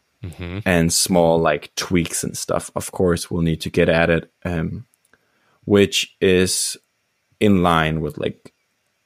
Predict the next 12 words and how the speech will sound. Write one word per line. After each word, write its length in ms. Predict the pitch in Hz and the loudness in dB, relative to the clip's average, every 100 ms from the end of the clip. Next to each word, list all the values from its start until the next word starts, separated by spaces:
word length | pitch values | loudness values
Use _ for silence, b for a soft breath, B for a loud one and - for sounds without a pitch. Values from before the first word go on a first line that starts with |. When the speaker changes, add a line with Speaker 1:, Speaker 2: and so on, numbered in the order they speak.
| _ _ _ | _ _ _
Speaker 2:
him 260 | - 104 87 | -4 0 2
working 320 | 82 85 87 | 2 0 0
one 160 | 85 85 | 2 4
day 120 | 85 | 4
a 80 | 82 | 4
week 400 | 82 82 80 - | 2 2 0 -4
and 180 | 87 85 | -2 2
me 160 | 82 | 0
still 220 | 80 82 82 | 0 -2 0
being 160 | 87 | -2
full-time, 440 | 87 85 - 82 80 | -2 -4 -2 -2 -2
obviously. 460 | 73 - - 98 | -4 -6 -6 -8